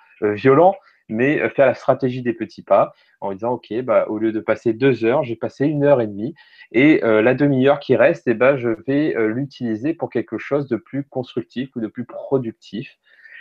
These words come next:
euh, pas forcément lié au travail. Euh, ça peut être, bah, par exemple, là je parle notamment pour les, euh, les personnes qui font du télétravail ou qui,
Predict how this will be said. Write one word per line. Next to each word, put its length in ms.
euh, 400
pas 140
forcément 540
lié 160
au 80
travail. 560
Euh, 400
ça 180
peut 240
être, 440
bah, 160
par 200
exemple, 640
là 140
je 120
parle 460
notamment 480
pour 180
les, 220
euh, 220
les 100
personnes 360
qui 180
font 180
du 120
télétravail 720
ou 40
qui, 260